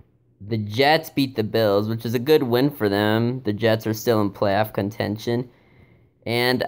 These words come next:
I didn't know this last week, but Deshaun Watson is apparently out for the rest of the season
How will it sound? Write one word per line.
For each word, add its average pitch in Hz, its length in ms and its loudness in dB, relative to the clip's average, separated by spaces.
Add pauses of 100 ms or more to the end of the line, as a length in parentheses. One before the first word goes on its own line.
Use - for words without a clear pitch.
I 127 120 2
didn't 123 460 2
know 113 300 4
this 131 360 0
last 104 460 0
week, 147 280 0
but 107 260 -2
Deshaun 156 440 2
Watson 131 500 2
is 98 120 -2
apparently 127 840 -2
out 120 320 -2
for 123 80 -2
the 110 120 0
rest 113 260 2
of 107 80 -6
the 110 100 -2
season 110 580 -4